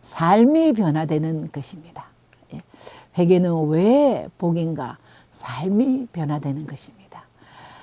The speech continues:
다음, 회개하지 않는 영혼은 어떻게 되는가? 어떤 정죄를 받는가?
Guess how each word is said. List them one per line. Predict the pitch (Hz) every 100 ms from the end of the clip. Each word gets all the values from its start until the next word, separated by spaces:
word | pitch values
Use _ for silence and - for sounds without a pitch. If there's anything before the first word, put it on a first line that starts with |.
| - _ -
다음, | 208 202 196 190
회개하지 | 175 202 254 285 277 262 262
않는 | 190 262 320
영혼은 | 285 285 302 277 185 147 131 -
어떻게 | 147 - - 240
되는가? | 196 151 147 143
어떤 | - 160 160 294 302 262
정죄를 | 202 180 180 180 170
받는가? | 156 139 156 139 175 156